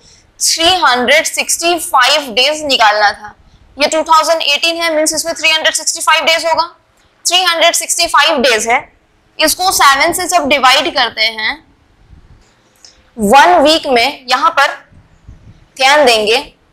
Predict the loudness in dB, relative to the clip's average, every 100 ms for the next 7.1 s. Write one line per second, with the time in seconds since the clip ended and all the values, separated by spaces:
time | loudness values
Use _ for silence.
0 | _ _ _ _ 2 4 6 6 4 2
1 | 0 -2 0 2 2 2 2 0 0 -2
2 | 0 -2 -2 -12 _ _ _ 0 0 0
3 | -6 -4 -2 -2 -8 _ _ _ 0 2
4 | 4 4 4 2 0 -2 -2 -2 -4 -4
5 | -4 -2 -4 -4 -6 -6 -6 -2 -2 0
6 | 0 0 -2 -2 -2 0 -2 -2 -8 -2
7 | -4